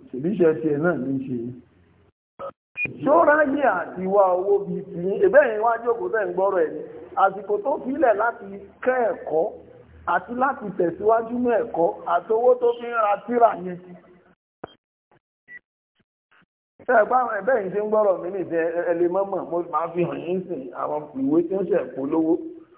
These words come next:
Bẹ́ẹ̀ ṣe rú ní two thousand naira, lẹ́mọ̀ rú ní twenty thousand, lẹ́mọ̀ rú ní two hundred thousand, lẹ́mọ̀ rú ní two million. Tírà ni mò ń sọ, òun tàbí ń ṣàlàyé ẹ̀sìn. Irú ọmọ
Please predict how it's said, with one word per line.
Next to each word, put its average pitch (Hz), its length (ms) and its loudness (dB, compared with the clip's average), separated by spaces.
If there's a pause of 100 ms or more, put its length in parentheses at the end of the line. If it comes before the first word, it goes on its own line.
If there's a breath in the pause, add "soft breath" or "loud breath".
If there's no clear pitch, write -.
(180 loud breath)
Bẹ́ẹ̀ 196 200 4
ṣe 160 180 -2
rú 165 120 2
ní 175 140 2
two 170 180 -4
thousand 147 480 0
naira, 127 360 -2
lẹ́mọ̀ 139 420 2
rú 147 160 -4
ní 156 220 -6
twenty 147 360 -2
thousand, 127 440 0
lẹ́mọ̀ 139 340 0
rú 139 200 -6
ní 151 100 -4
two 151 180 -6
hundred 135 300 -2
thousand, 120 400 -2
lẹ́mọ̀ 135 320 0
rú 139 120 -6
ní 139 180 -6
two 147 140 -6
million. 123 420 -6 (840 soft breath)
Tírà 170 380 6
ni 131 80 -4
mò 117 160 -8
ń 123 140 -8
sọ, 123 80 -4
òun 113 240 -6
tàbí 147 260 0
ń 139 80 0
ṣàlàyé 117 500 -4
ẹ̀sìn. 123 300 -10 (640)
Irú 156 220 4
ọmọ 156 200 4